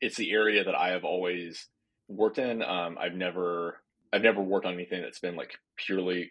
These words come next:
commercial. I think that's just the nature of, again, how I came up in, uh, the design community in Chicago,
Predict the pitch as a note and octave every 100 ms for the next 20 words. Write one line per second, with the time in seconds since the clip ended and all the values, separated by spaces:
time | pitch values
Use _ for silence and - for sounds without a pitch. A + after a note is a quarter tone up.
0 | - F#2 F2+ G2+ F2 - F2+ E2+ - E2+
1 | - F2 F2 E2 D#2+ E2+ E2 D#2+ - -
2 | - - G2+ F#2+ F2 G2 F2+ F2+ E2+ E2+
3 | - - F#2+ F2 - _ E2 D#2 D#2+ D2
4 | C#2+ - F2 F#2 F2+ E2+ F#2 E2+ D#2+ E2
5 | - - G2+ G2+ G2 F#2+ F2+